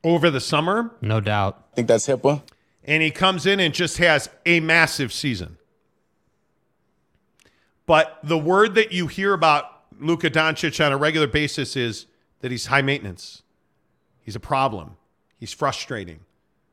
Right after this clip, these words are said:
Speaker 1: because he's uncontrollable.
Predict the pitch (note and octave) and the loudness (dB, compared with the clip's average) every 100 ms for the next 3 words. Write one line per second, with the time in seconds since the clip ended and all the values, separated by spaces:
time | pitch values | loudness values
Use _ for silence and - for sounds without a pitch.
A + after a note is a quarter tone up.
0 | _ _ _ - D3 F3 C#3+ - - _ | _ _ _ -8 -2 2 2 0 -12 _
1 | _ _ - - E3 F3+ G3 F3+ - E3 | _ _ -16 -10 -2 0 0 -6 -4 -2
2 | D#3 F2+ A#1+ | -2 -6 -14